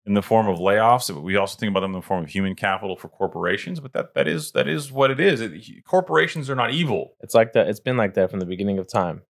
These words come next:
Speaker 2: right? I mean,
Speaker 1: On
Speaker 2: it's,
Speaker 1: some level, yes.
Speaker 2: on some level, it has. I mean,
Speaker 1: Yeah.
Speaker 2: I, I, one example that I always, I always think of that, especially as of what happened recently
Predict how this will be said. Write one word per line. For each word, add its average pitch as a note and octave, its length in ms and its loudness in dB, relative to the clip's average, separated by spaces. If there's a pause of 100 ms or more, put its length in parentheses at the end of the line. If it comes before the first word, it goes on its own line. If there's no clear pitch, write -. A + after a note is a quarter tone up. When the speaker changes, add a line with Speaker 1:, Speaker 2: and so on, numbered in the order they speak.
(240)
Speaker 2:
right? F#2+ 240 4
I G2 100 -6
mean, G2+ 200 0
Speaker 1:
On A2+ 60 4
Speaker 2:
it's, B2 80 0
Speaker 1:
some C3 140 4
level, G2 200 2
yes. - 240 -10
Speaker 2:
on G#2 120 -2
some B2 200 2
level, B2+ 240 2
it B2 80 4
has. A2 220 2
I G#2+ 80 0
mean, G#2+ 180 0
Speaker 1:
Yeah. F#2+ 100 0
Speaker 2:
I, G#2+ 240 -6
I, - 40 -8 (420)
one A2 160 4
example A2 380 2
that G2+ 160 6
I G#2 120 6
always, G#2+ 360 2 (100)
I G2+ 140 4
always A2 220 4
think A2 200 0
of A2+ 140 0
that, F#2+ 160 4
especially G2+ 680 0
as G2 260 2
of F#2 80 -10
what F#2+ 180 4
happened G2+ 280 2
recently A2+ 520 0